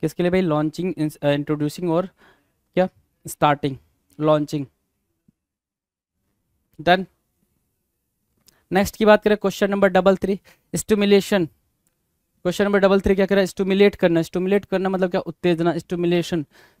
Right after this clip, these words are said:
स्टिमुलेशन क्या भाई? उत्तेजना। स्टि-, उत्तेजना क्या भाई? प्रोवोक, प्रोवोक करना। आपने सामने वाले को गुस्से को और ज़्यादा भड़क-, भड़का दिया है, है ना? सामने वाले को गुस्से को क्या कर दिया भाई? और ज़्यादा भड़का दिया है,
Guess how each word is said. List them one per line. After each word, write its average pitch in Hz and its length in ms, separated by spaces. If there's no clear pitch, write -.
स्टिमुलेशन 185 580
क्या 196 120
भाई? 190 120
उत्तेजना। 165 640
स्टि-, 156 260
उत्तेजना 175 340
क्या 190 140
भाई? 190 60
प्रोवोक, 180 400
प्रोवोक 180 320
करना। 139 320
आपने 180 340
सामने 196 360
वाले 202 220
को 202 120
गुस्से 185 340
को 196 160
और 190 280
ज़्यादा 190 260
भड़क-, 175 320
भड़का 175 340
दिया 165 240
है, 143 140
है 175 80
ना? 151 140
सामने 175 320
वाले 202 180
को 196 60
गुस्से 180 220
को 190 40
क्या 202 140
कर 208 120
दिया 196 120
भाई? 185 180
और 185 220
ज़्यादा 196 220
भड़का 180 380
दिया 165 220
है, 147 100